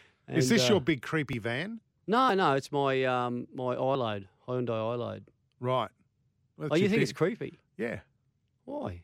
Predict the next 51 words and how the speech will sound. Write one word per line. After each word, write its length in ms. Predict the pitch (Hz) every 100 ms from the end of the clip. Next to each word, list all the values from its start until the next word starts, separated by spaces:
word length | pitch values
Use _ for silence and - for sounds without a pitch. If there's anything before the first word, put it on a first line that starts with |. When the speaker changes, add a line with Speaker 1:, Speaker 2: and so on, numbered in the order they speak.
| _
Speaker 1:
Well, 160 | 190 202
I 40 | 208
don't 140 | 190
know. 60 | 175
It's 140 | 151
black. 520 | - 151 151 151 139
It's 160 | 117 -
dark. 440 | 117 110 113 110
We 80 | 156
don't 200 | 156 110
know 180 | 92 92
what 160 | 90
goes 240 | - 90 87
on 140 | 92
in 140 | 87 90
there. 300 | 101 98 - _ _
Didn't 180 | 262 156
Speaker 2:
Well, 100 | 160
Speaker 1:
you 40 | 151
put 80 | 151
it, 40 |
Speaker 2:
you've 100 | 151
never 160 | 160 135
Speaker 1:
and 120 | 214
Speaker 2:
been 20 | 202
Speaker 1:
haven't, 180 | 226 226
Speaker 2:
invited 280 | 156 147 196
in 60 |
Speaker 1:
and, 100 | 202
Speaker 2:
it. 60 | 135
Speaker 1:
and, 160 | 175 185
well, 100 | 156
I 120 | 170
don't 200 | 190 165
wanna 200 | 214 240
be 100 | 175
invited, 320 | 151 139 131
but 60 | 131
Speaker 2:
And 40 | 196
Speaker 1:
haven't 160 | 226
Speaker 2:
you 60 | 220
Speaker 1:
you, 60 | 151
Speaker 2:
haven't. 220 | 160 - -
Speaker 1:
and 140 | 175 180
you've 120 | 180
put 140 | 247
a 60 | 247
new 200 | 190 170
bed 280 | 113 185 196
in 160 | 131
it. 120 | 92